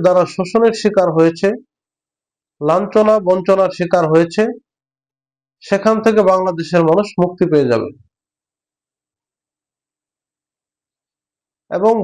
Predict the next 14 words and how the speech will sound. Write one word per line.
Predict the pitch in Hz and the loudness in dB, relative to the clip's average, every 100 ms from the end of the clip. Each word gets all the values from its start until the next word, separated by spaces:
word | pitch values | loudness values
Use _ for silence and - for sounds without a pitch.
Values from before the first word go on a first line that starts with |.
| 190 | 2
বাংলাদেশের | 208 226 220 220 240 208 185 | 2 0 0 0 0 2 2
মানুষের | 220 226 247 240 240 _ _ _ _ _ _ _ - - - - - | 0 0 2 2 0 _ _ _ _ _ _ _ -20 -20 -20 -14 -6
সফল | 180 180 233 196 | -4 0 0 2
হওয়ার | 208 190 | 2 0
ক্ষেত্রে | 196 185 214 233 262 - _ _ _ _ - | -6 -4 0 0 0 -8 _ _ _ _ -6
একটি | 214 233 240 214 | -6 -2 2 4
মাত্র | 202 202 185 160 | 2 0 0 0
বাধা, | 160 185 202 | 0 -2 -4
সেটা | 190 180 180 | -2 -2 0
হলো | 202 156 | 0 2
ভারতীয় | 156 180 185 214 175 | 0 0 2 2 2
আধিপত্যবাদ, | 160 147 143 147 127 110 - _ _ _ _ _ _ _ _ _ _ _ _ _ _ _ _ _ _ _ _ _ _ _ _ _ _ _ _ _ _ _ _ _ _ _ _ | -2 -4 -4 0 0 0 -4 _ _ _ _ _ _ _ _ _ _ _ _ _ _ _ _ _ _ _ _ _ _ _ _ _ _ _ _ _ _ _ _ _ _ _ _
ভারতীয় | 131 156 208 226 233 180 | -6 -2 -2 0 0 2
হেজিমনি। | 180 185 180 139 | 2 2 2 0